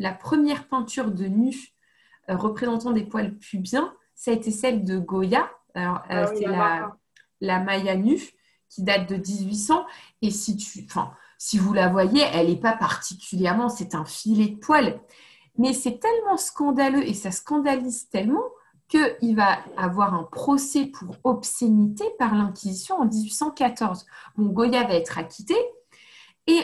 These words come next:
Speaker 1: en mille neuf cent trente, parce qu'en fait, on, on est encore dans une société très, très puritaine, même s'il y a, euh, l'idée qu'on est très, euh, ouvert avec la pornographie, et cetera, mais c'est encore très, euh, puritain et très fermé.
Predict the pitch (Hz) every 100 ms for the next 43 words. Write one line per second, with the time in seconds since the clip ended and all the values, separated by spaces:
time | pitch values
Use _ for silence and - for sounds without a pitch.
0 | - 247 254 320 330 294 277 226 226 -
1 | 440 - 214 226 214 254 247 - _ 185
2 | 185 185 - 190 190 220 269 254 233 277
3 | 269 214 190 - 202 - 208 - 202 -
4 | 247 208 180 - _ - - 320 - 254
5 | 233 226 269 262 220 202 190 - 220 208
6 | 202 185 175 - _ _ 202 196 185 247
7 | 247 202 185 170 - - 226 220 190 180
8 | 170 185 185 196 208 190 170 - - -
9 | 175 175 175 175 - 220 196 - - -
10 | 208 311 - - - _ 208 208 226 233
11 | 320 - - - - 311 311 - - _
12 | - 214 202 202 202 240 233 226 330 311
13 | - 262 269 254